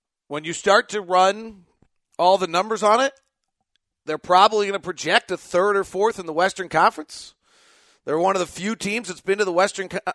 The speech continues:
Conference sec-, or the conference Final Four of their conference, both the last two years.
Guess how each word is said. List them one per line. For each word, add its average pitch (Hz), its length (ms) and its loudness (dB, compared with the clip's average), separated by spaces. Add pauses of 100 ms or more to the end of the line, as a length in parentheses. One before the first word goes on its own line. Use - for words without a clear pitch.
(280)
Conference 185 420 0
sec-, 190 260 2
or 165 100 0
the 143 60 -4
conference 190 580 -2 (560)
Final 180 500 2
Four 214 460 4
of 170 120 0
their 156 120 -4
conference, 220 540 0
both 175 280 -4
the 180 80 -8
last 180 300 2
two 202 120 -8
years. 202 540 -6